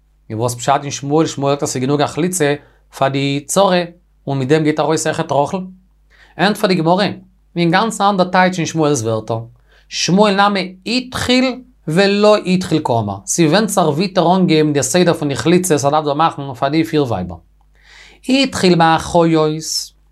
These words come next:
אז ער געגאנגען, ער גייט דער ראש צו ראובן. און ראובן האט דא געלאזט צוויי ווייבער, לאה און נאך א פרעמדע ווייב.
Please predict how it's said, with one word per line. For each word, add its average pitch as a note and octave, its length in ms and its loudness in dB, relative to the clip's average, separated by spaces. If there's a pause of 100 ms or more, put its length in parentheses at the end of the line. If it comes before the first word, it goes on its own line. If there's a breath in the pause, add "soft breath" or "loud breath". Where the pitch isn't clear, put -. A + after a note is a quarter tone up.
(160)
אז G#3 220 2
ער F3+ 160 0
געגאנגען, D#3+ 760 0 (540)
ער C3 60 -8
גייט E3+ 320 2 (160)
דער C3 200 0
ראש D#3+ 160 0
צו D3+ 200 -2
ראובן. C#3 380 2 (800 loud breath)
און E3 80 4
ראובן F#3 300 4
האט D#3 100 2
דא D#3 80 4
געלאזט D#3 320 0
צוויי D#3 240 2
ווייבער, D3+ 360 2
לאה D#3+ 280 2
און D3+ 280 0
נאך D3+ 180 -2
א D3 40 0
פרעמדע D3 340 -2
ווייב. C#3 380 -2